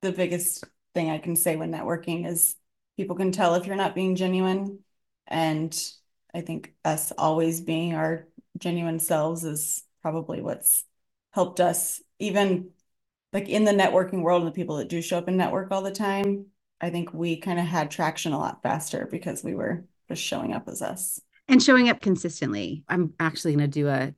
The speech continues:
Speaker 2: podcast with my husband in the next couple of weeks, and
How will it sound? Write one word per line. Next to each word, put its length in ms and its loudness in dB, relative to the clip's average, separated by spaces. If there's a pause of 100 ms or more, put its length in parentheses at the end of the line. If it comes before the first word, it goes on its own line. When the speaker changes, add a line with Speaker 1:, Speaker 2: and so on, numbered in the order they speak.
Speaker 2:
podcast 760 -4
with 120 2
my 120 2
husband 720 -2
in 260 6
the 60 4
next 240 -4
couple 160 0
of 60 -6
weeks, 220 2 (320)
and 320 8